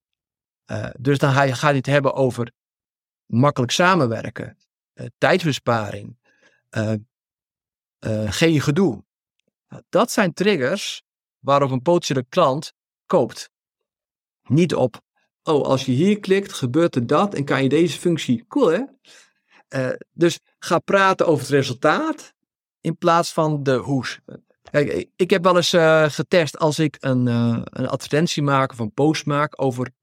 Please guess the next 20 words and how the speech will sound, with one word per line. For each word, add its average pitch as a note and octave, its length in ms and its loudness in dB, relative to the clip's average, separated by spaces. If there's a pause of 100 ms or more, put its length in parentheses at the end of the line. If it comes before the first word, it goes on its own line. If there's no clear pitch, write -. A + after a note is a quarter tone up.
(280)
hoe F#3 180 0
schrijf E3+ 460 2
je, C#3 220 0
eh, C3+ 200 -4
eh, - 340 -6
hoe D#3 240 -4
ontwikkel E3 420 0
je C#3+ 80 4
een A#2+ 60 0
goede D3+ 280 2
landingspage? - 800 0 (1200)
Eh, B2+ 200 0
daar D3+ 120 2
krijg A#3 180 4
ik E3+ 80 0
heel A3+ 120 4
veel E3+ 100 4
reactie D#3+ 400 0
op. - 280 -16 (960)
Eh, C#3 280 -4